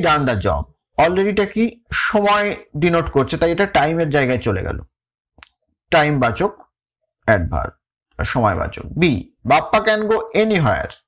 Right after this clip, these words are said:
যে কোনো জায়গায় যেতে পারে, একটা স্থান বোঝাচ্ছে, যদিও সেটা নির্দিষ্ট নয়। তো anywhere-টা হলো কি?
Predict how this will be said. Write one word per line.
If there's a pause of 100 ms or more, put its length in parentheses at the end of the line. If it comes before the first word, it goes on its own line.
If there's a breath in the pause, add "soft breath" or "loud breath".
(540)
যে
কোনো
জায়গায়
যেতে
পারে,
একটা
স্থান
বোঝাচ্ছে, (460)
যদিও
সেটা
নির্দিষ্ট
নয়। (720 loud breath)
তো
anywhere-টা
হলো
কি?